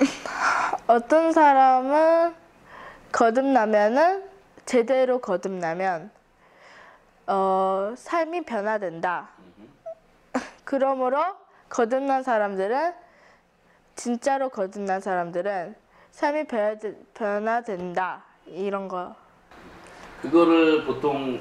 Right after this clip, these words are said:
Speaker 2: 일반적으로는 일반화시킨다 이렇게 표현하거든요. 일반화시킨다. 근데 거기에는,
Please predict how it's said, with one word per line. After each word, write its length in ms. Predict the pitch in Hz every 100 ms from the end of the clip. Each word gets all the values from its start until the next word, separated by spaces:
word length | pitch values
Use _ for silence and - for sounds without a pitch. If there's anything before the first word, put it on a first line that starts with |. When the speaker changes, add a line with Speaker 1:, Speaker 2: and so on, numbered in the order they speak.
| - 113
Speaker 2:
일반적으로는 800 | 139 139 135 127 113 110 110 - 147
일반화시킨다 1000 | 170 165 170 156 147 - - 131 120 -
이렇게 260 | 101 110
표현하거든요. 720 | - 147 123 - 92 85 113 - - - - - - - - 131
일반화시킨다. 1000 | 147 143 143 131 117 - - - 98 85
근데 200 | - 110
거기에는, 460 | 110 113 123 127